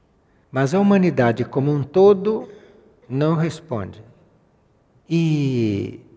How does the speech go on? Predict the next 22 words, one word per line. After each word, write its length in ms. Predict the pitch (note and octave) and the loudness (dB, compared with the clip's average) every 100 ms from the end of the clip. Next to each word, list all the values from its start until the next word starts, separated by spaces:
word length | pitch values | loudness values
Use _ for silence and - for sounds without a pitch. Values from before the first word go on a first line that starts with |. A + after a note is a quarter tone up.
| _ _ _ - | _ _ _ -10
alguns 540 | E3 E3 F#3 B3 G#3+ | -6 -6 -2 -2 -4
podem 320 | - E3+ D3+ | -4 -4 -4
estar 240 | C#3 - D#3 | -6 -2 -4
se 160 | - | -4
perguntando, 960 | D#3 D3 C3+ C3 A#2 A#2 G#2 F2+ F#2+ G2 - _ _ _ _ _ | -6 -4 -4 -6 -6 -4 -4 -6 -10 -16 -20 _ _ _ _ _
"Mas 280 | C3+ C#3 C#3 | -6 -4 -4
existe 540 | C#3+ D3+ B3+ - E3+ | -6 -6 -8 -6 -8
semente 920 | - - B2 C#3 B3+ C4 G3 - B2+ | -6 -4 -2 -2 -2 -2 -4 -6 -10
nesta 340 | A2+ B2 - B2 | -8 -8 -8 -8
humanidade 960 | A#2+ A2 A2 A2+ F#3+ G#3 B2+ A2 G2+ - _ _ _ _ _ - | -6 -4 -4 -4 -4 -6 -8 -10 -10 -16 _ _ _ _ _ -14
para 160 | C3+ | -14
se 160 | - C3+ | -12 -14
formar 440 | - B2+ C3 C3 | -8 -6 -4 -4
uma 200 | B2+ A#2 | -2 -4
nova 440 | A2+ C3+ F#3+ D#3+ C#3 | -2 -2 -2 -4 -4
humanidade 840 | B2+ A#2+ A#2 G2+ A2+ F3 D3+ A#2+ | -4 -4 -4 -4 -4 -4 -6 -8
nesta 300 | A2+ A2+ A#2 | -8 -10 -14
superfície? 960 | A#2 A2+ - G2+ - G3 G3 - G#2+ G#2 _ _ _ _ _ | -18 -16 -10 -10 -8 -10 -10 -14 -18 -18 _ _ _ _ _
Onde 220 | G3+ B3+ | -12 -8
está 200 | A3 E3 | -8 -6
essa 220 | C3+ - | -6 -8
semente? 720 | A#2+ - A2 G#2 G2 _ _ | -16 -14 -14 -14 -18 _ _